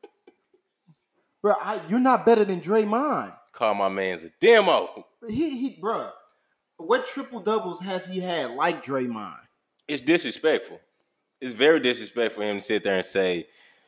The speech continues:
Speaker 2: that you sh-, should, um, compare LeBron more to him than M J.
Speaker 1: Hell no.
Speaker 2: Like, did you compare yourself to Magic? I mean,
Speaker 1: Huh.
Speaker 2: that's basically what he's saying to me.
Speaker 1: You're right.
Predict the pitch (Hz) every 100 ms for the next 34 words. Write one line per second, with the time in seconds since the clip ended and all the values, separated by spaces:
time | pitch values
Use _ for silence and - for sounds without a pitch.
0 | _ 101 120 113 104 - _ _ - 120
1 | 113 104 90 104 98 117 101 90 107 107
2 | 98 101 92 95 101 104 90 87 87 110
3 | 95 - 82 - _ 202 294 302 247 185
4 | 156 101 - 127 123 101 - _ _ _
5 | 120 135 180 160 156 160 156 147 156 147
6 | 139 127 160 220 247 302 - _ _ _
7 | _ _ _ _ _ _ _ _ _ 175
8 | 175 196 131 - 147 185 156 160 180 143
9 | 135 127 113 127 117 92 85 123 117